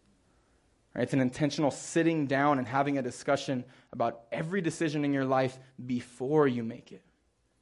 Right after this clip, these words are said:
That is how you acknowledge God in all your ways. Right? How many of us wonder here what God's will is for our life? Right? You guys ever spend time thinking about that? Like, "Am I in God's will right now?"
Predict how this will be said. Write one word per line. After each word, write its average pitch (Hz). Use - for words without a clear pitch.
That 139
is 139
how 143
you 127
acknowledge 120
God 120
in 120
all 123
your 143
ways. -
Right? 127
How 151
many 202
of 202
us 185
wonder 151
here 123
what 135
God's 131
will 127
is 120
for 120
our 117
life? -
Right? 127
You 135
guys 147
ever 151
spend 147
time 147
thinking 147
about 147
that? 156
Like, 139
"Am 131
I 156
in 175
God's 160
will 156
right 160
now?" 151